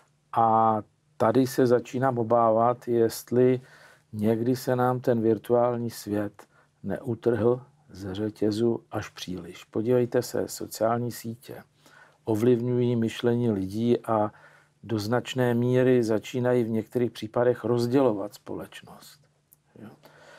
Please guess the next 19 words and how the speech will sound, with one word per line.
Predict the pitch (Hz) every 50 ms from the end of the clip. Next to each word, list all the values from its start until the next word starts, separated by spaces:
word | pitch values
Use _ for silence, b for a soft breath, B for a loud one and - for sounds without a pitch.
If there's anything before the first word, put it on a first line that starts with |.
| B B -
Určitě | 110 117 120 117 - - 131 120 - - 131
je | 127 127
nezdravé, | 123 123 117 113 107 120 123 120 113 117 117 117 117 120 123 120
že | 117 120 120 110
děti | 107 110 107 - - 120
se | - - 127 117
dívají, | 110 113 117 117 117 117 120 117 113 120 120 b b b b b b b b b b b b b _ _ _ _ _ _ 113
já | 110 110 107 110
nevím, | 107 113 113 120 123 120 113
osm | 104 - - - 123 120 113
hodin | 113 113 107 120 127 123 120
denně | 113 113 110 110 113 117 123 120 120 117 -
do | 101 104 120 113
obrazovky, | 117 110 120 113 107 101 117 113 - - _ 117 113
ať | 110 - -
již | 120 113 - -
mobilu, | 101 101 92 95 120 120 117 120
tabletu, | 110 - 120 113 98 110 117 113 110 - 135 123
počítače. | 127 - 104 104 - - 110 - - 110 104 - - 123 117 117